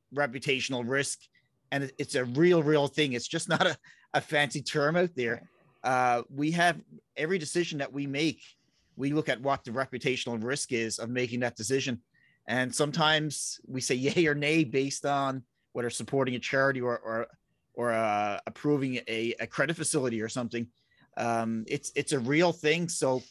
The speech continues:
Speaker 1: um, and I think that's in all corporations. Th-, it doesn't have to be in the fi-, in the financial industry. M L S E,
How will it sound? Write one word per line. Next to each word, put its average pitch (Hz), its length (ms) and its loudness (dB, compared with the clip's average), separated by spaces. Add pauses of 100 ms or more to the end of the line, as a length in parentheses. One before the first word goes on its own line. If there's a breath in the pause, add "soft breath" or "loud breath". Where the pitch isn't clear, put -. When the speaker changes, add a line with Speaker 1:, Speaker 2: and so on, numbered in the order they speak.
(360 soft breath)
Speaker 1:
um, 117 480 -2
and 135 120 -4
I 147 100 4
think 156 220 -2
that's - 520 0
in 127 160 -6
all 131 320 2
corporations. 120 720 -4
Th-, 135 160 0 (240)
it 120 80 -6
doesn't 123 220 0
have 127 100 0
to 104 60 -4
be 120 100 -4
in 117 40 -2
the 110 60 -4
fi-, 120 240 -2 (200)
in 120 100 -10
the 117 60 -6
financial 131 440 0
industry. 127 560 -4 (400)
M 139 160 2
L 135 140 4
S 131 180 0
E, 135 420 -2